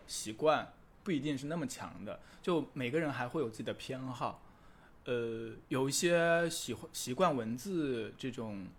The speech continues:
收集信息、吸纳信息的方式的人，可能他就不大爱去看短视频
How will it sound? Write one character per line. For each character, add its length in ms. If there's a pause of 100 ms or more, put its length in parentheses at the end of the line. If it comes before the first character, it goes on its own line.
(440)
收 260
集 160
信 280
息、 360
吸 140
纳 160
信 160
息 240
的 380 (100)
方 180
式 140
的 140
人， 200
可 160
能 160
他 280 (280)
就 120
不 160
大 180
爱 160
去 140
看 360 (360)
短 180
视 220
频 260